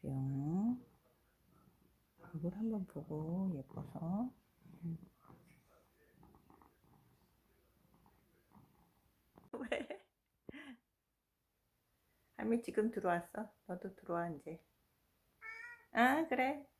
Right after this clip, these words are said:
맘마도 먹었잖아. 들어와. 응. 할미 여태 너랑 같이 거실에 있어줬잖아.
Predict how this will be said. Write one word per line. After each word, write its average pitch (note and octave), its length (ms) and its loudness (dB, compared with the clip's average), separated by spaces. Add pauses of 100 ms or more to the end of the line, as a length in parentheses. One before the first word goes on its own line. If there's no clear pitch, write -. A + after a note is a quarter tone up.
(280)
맘마도 A#3 400 6
먹었잖아. F#3+ 760 2 (480)
들어와. G#3 420 -2 (1800)
응. G#3 500 2 (520)
할미 D4 300 6
여태 G3 240 6
너랑 G3+ 320 6
같이 E3 760 2
거실에 E3+ 380 2
있어줬잖아. C3+ 1040 -2